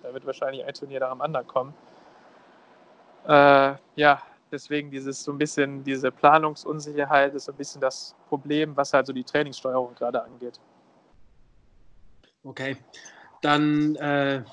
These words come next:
Speaker 2: bedanke ich mich erstmal für deine Zeit hier an dieser Stelle und, äh,
Speaker 1: Kein
Speaker 2: drücke dir
Speaker 1: Problem.
Speaker 2: die Daumen, dass du, äh, ja, sobald es wieder losgeht,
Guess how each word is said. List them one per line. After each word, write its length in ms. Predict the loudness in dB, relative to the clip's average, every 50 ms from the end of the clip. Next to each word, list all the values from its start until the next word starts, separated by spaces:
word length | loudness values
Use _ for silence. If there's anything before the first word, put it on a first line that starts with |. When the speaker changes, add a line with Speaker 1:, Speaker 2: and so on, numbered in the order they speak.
| -20 -20 -12 -6
Speaker 2:
bedanke 300 | -2 2 2 2 2 2
ich 80 | 0 0
mich 160 | 0 2 2
erstmal 300 | 2 2 2 2 0 0
für 120 | 0 0
deine 240 | 0 2 2 0 0
Zeit 320 | -2 -2 0 0 0 0 0
hier 200 | 0 2 2 2
an 80 | 2
dieser 200 | 0 0 0 0
Stelle 480 | 0 0 0 2 4 4 4 4 2 2
und, 460 | 2 2 4 6 6 4 4 4 4
äh, 160 | 6 8 6
Speaker 1:
Kein 60 | 6 6
Speaker 2:
drücke 260 | 6 4 4 4 4
dir 260 | 4 4 4 4 2
Speaker 1:
Problem. 80 | -2 -6
Speaker 2:
die 160 | -10 -8 -4
Daumen, 360 | -2 -2 0 0 0 2 2
dass 340 | 4 4 4 4 2 -4 -6
du, 540 | -4 4 8 10 12 12 12 10 10 8 8
äh, 260 | 8 8 8 8 8
ja, 240 | 6 6 6 6 4
sobald 320 | 2 2 2 4 4 4
es 120 | 2 2 2
wieder 180 | 4 4 6
losgeht, 800 | 6 6 4 2 0 0 2 2 2 2 2 0 -4 -8 -10 -10